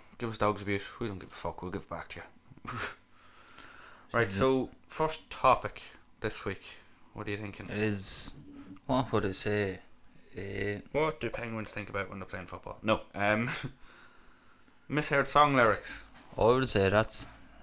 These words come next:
Speaker 2: ah, sure, that's, that, that's always a good one, like, you know.
Speaker 1: All right, we cannot mention misheard song lyrics without bringing up the whole Peter Kay thing.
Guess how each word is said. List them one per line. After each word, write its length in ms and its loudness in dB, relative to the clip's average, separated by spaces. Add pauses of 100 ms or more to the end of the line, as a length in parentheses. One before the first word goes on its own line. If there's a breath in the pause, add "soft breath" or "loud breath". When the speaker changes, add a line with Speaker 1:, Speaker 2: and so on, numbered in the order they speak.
(180)
Speaker 2:
ah, 140 2
sure, 180 0
that's, 440 0
that, 120 -6 (180)
that's 260 10
always 420 12
a 40 4
good 220 12
one, 220 12
like, 380 0 (240)
you 60 6
know. 240 10 (680)
Speaker 1:
All 80 4
right, 100 2
we 100 2
cannot 400 8
mention 360 4
misheard 380 2
song 200 0
lyrics 300 -2
without 220 0
bringing 220 -2
up 120 -6
the 60 -6
whole 140 -4
Peter 200 -4
Kay 220 -2
thing. 200 -10